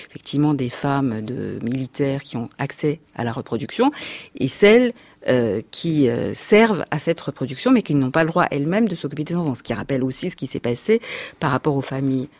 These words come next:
noires, euh, esclaves qui s'occupaient des enfants des riches aux États-Unis. Alors maintenant, elle, elle, je pense qu'il est évoqué aussi d'une façon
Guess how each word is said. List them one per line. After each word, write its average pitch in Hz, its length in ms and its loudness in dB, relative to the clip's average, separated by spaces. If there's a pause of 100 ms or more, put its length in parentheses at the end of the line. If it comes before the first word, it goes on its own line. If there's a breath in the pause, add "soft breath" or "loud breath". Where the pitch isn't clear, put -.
(120)
noires, 147 560 4 (160)
euh, 69 120 -6 (540)
esclaves 185 600 2 (260 loud breath)
qui 147 100 -4
s'occupaient 147 440 -4
des 147 180 -2
enfants 170 400 -4
des 143 200 -4
riches 165 320 -4 (160)
aux 143 100 0
États-Unis. 143 580 -2 (500 loud breath)
Alors 117 160 -4 (220)
maintenant, 175 300 4
elle, 151 120 4 (200)
elle, 131 260 -8 (400)
je 147 140 -2
pense 220 260 4
qu'il - 160 -4
est 170 160 -2
évoqué 156 360 -2
aussi 180 500 0
d'une 175 200 2
façon 185 520 -2